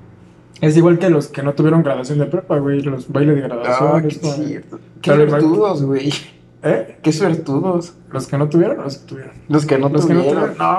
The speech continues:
Speaker 1: No, güey, no. Bueno, yo sí tuve, pero no la disfruté tan chido como me lo imaginaba.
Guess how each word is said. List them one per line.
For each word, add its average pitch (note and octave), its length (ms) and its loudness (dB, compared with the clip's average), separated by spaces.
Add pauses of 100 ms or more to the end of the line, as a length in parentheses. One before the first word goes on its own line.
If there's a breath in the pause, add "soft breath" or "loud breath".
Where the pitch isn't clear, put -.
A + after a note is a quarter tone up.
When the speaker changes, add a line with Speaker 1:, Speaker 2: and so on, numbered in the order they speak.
(120)
Speaker 1:
No, F3+ 60 2
güey, D#3 260 2
no. F3+ 120 -4 (380 loud breath)
Bueno, G3+ 220 2
yo B3 100 2
sí B3+ 220 -6
tuve, B3 340 0
pero D#3+ 140 2
no E3 140 2
la G3 160 2
disfruté D3+ 400 -2
tan E3+ 340 0
chido F3 340 2
como B2+ 220 -6
me A#2+ 120 -6
lo A#2 60 0
imaginaba. A2+ 600 -4